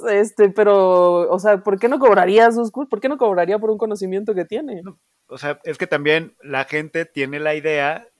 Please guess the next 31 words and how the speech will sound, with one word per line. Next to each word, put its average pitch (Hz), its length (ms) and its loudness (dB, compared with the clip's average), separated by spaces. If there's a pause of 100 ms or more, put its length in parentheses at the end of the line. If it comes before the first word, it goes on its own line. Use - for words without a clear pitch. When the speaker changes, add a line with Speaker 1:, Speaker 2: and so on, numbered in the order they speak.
Speaker 2:
de 120 200 -12
que, 117 500 -10 (120)
de - 180 -16
que 127 100 -6
las 120 220 -10
drogas 147 340 0
son 135 180 -10
baratas. 127 580 -6 (260)
<laughs> 196 1700 -4 (1900)
No, 233 180 2
y 180 80 -2
la, 175 140 -4
y 165 40 -4
la 160 100 0
gente 196 260 -4
rica 185 220 -4
tiene 165 200 -6
gustos 143 360 -10
caros. 117 460 -10 (1800)
Speaker 1:
Ese 214 180 -2
es 214 80 -2
Speaker 2:
No 214 60 4
Speaker 1:
otro 175 60 4
Speaker 2:
estoy 196 240 4
Speaker 1:
comentario, 185 680 2
ese 254 200 0
es 262 80 -2
otro 240 260 0
comentario, 190 540 -2
Speaker 2:
Y, 175 40 -4
Speaker 1:
decía, 170 260 -6